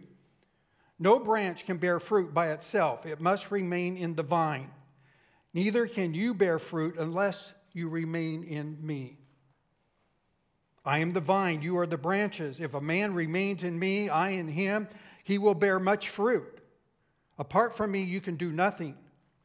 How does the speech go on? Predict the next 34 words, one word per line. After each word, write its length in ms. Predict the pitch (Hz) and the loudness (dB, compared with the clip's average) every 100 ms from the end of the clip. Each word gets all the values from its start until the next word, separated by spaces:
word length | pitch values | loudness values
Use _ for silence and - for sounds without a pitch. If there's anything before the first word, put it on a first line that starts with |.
| _ _ _ _ _ _ _ _ _ - | _ _ _ _ _ _ _ _ _ -6
If 180 | 165 | 0
anyone 440 | 202 226 240 214 196 | 2 4 2 0 0
does 200 | 170 139 | -2 2
not 240 | 202 226 | 4 4
remain 420 | 208 190 196 233 | 4 2 2 0
in 220 | 214 165 170 | 0 -2 -2
me, 220 | 180 190 | -2 -2
he 180 | 180 196 | -2 -2
is 160 | 156 | -2
like 220 | 180 180 | -4 -2
a 40 | 165 | -4
branch 520 | 135 202 240 156 - | -2 -2 0 -2 -4
that 180 | 175 151 | -2 -2
is 140 | 151 | -4
thrown 320 | - 208 208 | -4 -2 0
away 300 | 190 180 226 | -2 0 0
and 200 | 196 156 | 0 -2
withers. 560 | 156 247 185 143 - - _ _ _ _ _ _ _ _ | 4 4 4 -6 -12 -20 _ _ _ _ _ _ _ _
Such 340 | - 220 214 | 2 2 2
branches 640 | 143 196 208 208 202 160 156 | -2 0 2 -2 -4 -4 -4
are 120 | 143 | -6
picked 380 | - 214 214 - | -2 -4 0 2
up, 440 | 196 165 - - - | 4 2 -4 -20 -4
thrown 320 | 180 226 208 | 0 2 2
into 240 | 196 185 | -2 -4
the 80 | 160 | -6
fire, 480 | 151 190 165 143 151 | -2 0 2 0 -4
and 160 | 151 139 | -4 0
burned. 320 | 165 135 135 - - _ _ _ _ _ _ _ _ _ _ _ _ _ _ | 0 0 -8 -18 -20 _ _ _ _ _ _ _ _ _ _ _ _ _ _
If 160 | 156 143 | -6 -2
you 160 | 190 | 0
remain 440 | 214 226 208 214 220 | 2 2 4 4 2
in 120 | 226 | 2
me, 360 | 214 202 131 | 2 0 -2